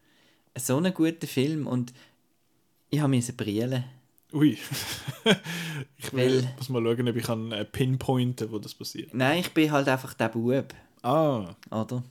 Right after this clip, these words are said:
Speaker 2: Also ich, ich weiss ja
Speaker 1: Ja.
Speaker 2: nur, dass es in dem Film darum geht, dass irgendwie der Arnold Schwarzenegger in verschiedenen so, äh,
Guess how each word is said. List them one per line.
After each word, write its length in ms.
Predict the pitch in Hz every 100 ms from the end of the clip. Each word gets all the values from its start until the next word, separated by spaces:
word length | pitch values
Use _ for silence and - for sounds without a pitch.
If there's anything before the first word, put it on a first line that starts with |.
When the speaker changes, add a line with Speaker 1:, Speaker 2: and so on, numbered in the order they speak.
| - _ _ _
Speaker 2:
Also 180 | - 131
ich, 160 | 151 - -
ich 120 | -
weiss 260 | 135 135 139
ja 60 |
Speaker 1:
Ja. 40 | 135
Speaker 2:
nur, 180 | 170 127 - - -
dass 140 | 143
es 100 | 139
in 80 | 135
dem 180 | 131 123
Film 280 | 135 135 143
darum 220 | 131 127
geht, 280 | 120 113 131
dass 120 | 127
irgendwie 300 | 123 120 117
der 120 | 117
Arnold 420 | 95 151 190 190 -
Schwarzenegger 680 | 190 190 - 185 185 180
in 120 | 175 160
verschiedenen 600 | 165 156 151 151 147 147
so, 320 | 139 135 135
äh, 200 | -